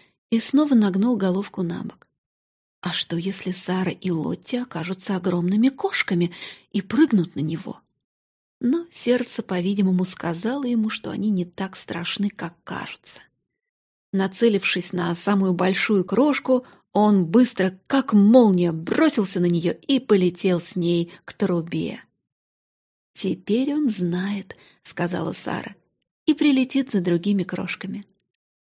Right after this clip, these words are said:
Он действительно прилетел, и даже не один, а в сопровождении приятеля, который со своей стороны пригласил на пир родственника, и они втроём угостились на славу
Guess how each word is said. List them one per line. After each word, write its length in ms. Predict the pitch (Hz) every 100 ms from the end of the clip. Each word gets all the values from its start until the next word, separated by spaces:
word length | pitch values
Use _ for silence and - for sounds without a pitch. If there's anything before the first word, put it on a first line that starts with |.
| _ -
Он 160 | 185
действительно 600 | 208 320 339 349 - 196
прилетел, 480 | 185 175 165 - 175
и 160 | - 196
даже 300 | 175 - 190
не 120 | 214
один, 480 | 277 320 - 240 269 - _
а 100 | -
в 40 | -
сопровождении 680 | 180 196 196 196 202 220 240
приятеля, 640 | 311 330 240 - - -
который 520 | - 202 202 190 190
со 160 | 220 233
своей 460 | 220 202 185 175 190
стороны 480 | - 262 269 285 277 - -
пригласил 600 | 233 214 214 196 - 254
на 160 | 220 -
пир 260 | 202 214 -
родственника, 800 | 202 185 - 190 185 175 185 190 - -
и 80 | 202
они 180 | 190 190
втроём 500 | 190 214 190 226 208
угостились 640 | 180 175 175 196 185 180
на 160 | 175 170
славу 540 | - 202 285 277 254